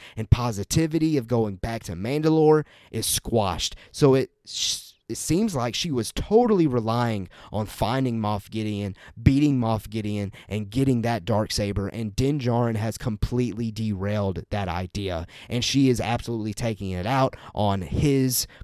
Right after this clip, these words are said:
cult and the cults that came before,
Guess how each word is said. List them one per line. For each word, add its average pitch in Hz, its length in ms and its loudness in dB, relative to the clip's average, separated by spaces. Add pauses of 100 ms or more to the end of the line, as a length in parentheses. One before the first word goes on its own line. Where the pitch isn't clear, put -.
cult 151 540 4 (340)
and 110 360 0
the 104 80 0
cults - 360 2
that 120 140 -4
came 120 280 0
before, 143 640 6